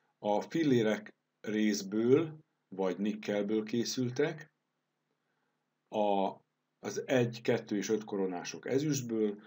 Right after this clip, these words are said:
a tíz, húsz, ötven és száz koronások pedig aranyból.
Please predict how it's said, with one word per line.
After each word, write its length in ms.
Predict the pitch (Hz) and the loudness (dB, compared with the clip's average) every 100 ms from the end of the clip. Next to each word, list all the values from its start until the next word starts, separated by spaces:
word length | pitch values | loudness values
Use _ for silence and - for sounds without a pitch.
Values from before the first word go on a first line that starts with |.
| _ | _
a 140 | - 95 | -10 -6
tíz, 280 | 120 113 - | -2 -2 -2
húsz, 200 | 107 101 | -6 -4
ötven 360 | 95 98 92 | -4 -6 -8
és 320 | - - 98 | -8 -8 -6
száz 280 | - 113 104 | -4 -2 -4
koronások 600 | - 98 90 87 - 90 | -4 -4 -4 -6 -8 -8
pedig 440 | - 78 80 80 - | -8 -10 -10 -14 -14
aranyból. 720 | 90 87 82 82 80 87 - | -10 -8 -8 -10 -10 -10 -12